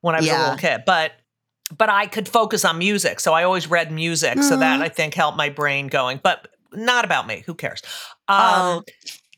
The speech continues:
Speaker 2: Well, I read a
Speaker 1: so
Speaker 2: lot. I read a lot of
Speaker 1: Yeah.
Speaker 2: books. I think a lot of kids who have, uh, chaotic homes, like, alcoholic and drug addict parents who are sort of, like, my dad was super unpredictable.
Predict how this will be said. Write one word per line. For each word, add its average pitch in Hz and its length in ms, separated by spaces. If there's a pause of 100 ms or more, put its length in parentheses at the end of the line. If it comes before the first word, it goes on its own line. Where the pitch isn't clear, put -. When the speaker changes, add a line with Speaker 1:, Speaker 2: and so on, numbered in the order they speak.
(160)
Speaker 2:
Well, 220 140
I 277 140
read 240 180
a 220 40
Speaker 1:
so 220 100
Speaker 2:
lot. 165 340 (160)
I 175 60
read 185 200
a 190 60
lot 175 180
of 208 120
Speaker 1:
Yeah. 160 180
Speaker 2:
books. 151 160
I 151 120
think 156 380
a 160 60
lot 156 220
of 143 140
kids 143 540 (300)
who 156 80
have, 147 500 (200)
uh, 139 260
chaotic 143 500
homes, 127 460
like, 131 200
alcoholic 131 680
and 127 120
drug 123 240
addict 127 300
parents 127 400
who 123 120
are 123 80
sort 123 240
of, 123 180 (720)
like, 139 260
my 143 180
dad 139 240
was 139 140
super 143 320
unpredictable. 120 840